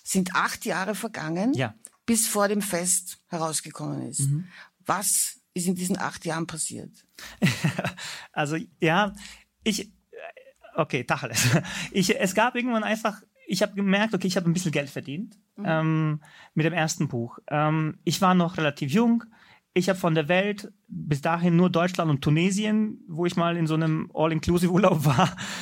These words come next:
Speaker 2: gesehen. Und ich dachte mir, okay, du nimmst das Geld jetzt und, und machst eine Reise.
Speaker 1: Mhm.
Speaker 2: Und das hab ich auch gemacht. Also es, teilweise ging die Reise auch über das Buch.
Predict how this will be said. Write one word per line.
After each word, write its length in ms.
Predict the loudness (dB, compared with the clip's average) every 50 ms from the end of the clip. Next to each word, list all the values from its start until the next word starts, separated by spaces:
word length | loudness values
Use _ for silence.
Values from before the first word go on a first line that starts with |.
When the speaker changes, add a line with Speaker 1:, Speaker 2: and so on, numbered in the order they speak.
| -10 -2 0
Speaker 2:
gesehen. 400 | 2 2 4 4 4 4 4 6
Und 120 | 6 4
ich 60 | 4 4
dachte 200 | 2 2 0 0
mir, 100 | 0 2
okay, 200 | 2 2 2 2
du 80 | 4 4
nimmst 240 | 4 4 2 0
das 100 | -4 -4
Geld 220 | -2 0 0 2 2
jetzt 200 | 0 0 0 0
und, 120 | 0 0
und 100 | 2 0
machst 200 | 0 0 0 0
eine 80 | 0 0
Reise. 400 | 2 2 0 0 -4 -6 -10 -12 -14
Speaker 1:
Mhm. 200 | -16 -12 -2 2
Speaker 2:
Und 60 | 2 4
das 140 | 4 4
hab 100 | 4 4
ich 60 | 6 6
auch 80 | 4
gemacht. 320 | 4 4 4 4 2 2 0
Also 140 | 0 2 0
es, 200 | 0 -2 -6 -4
teilweise 460 | 0 2 2 4 4 4 2 2 2
ging 160 | 2 4 4
die 80 | 4 4
Reise 320 | 4 2 2 2 0 0
auch 160 | -2 -2 -2
über 240 | 0 2 4 4 4
das 180 | 2 0 -2 -6
Buch. 380 | -6 -4 -2 -2 -2 -4 -6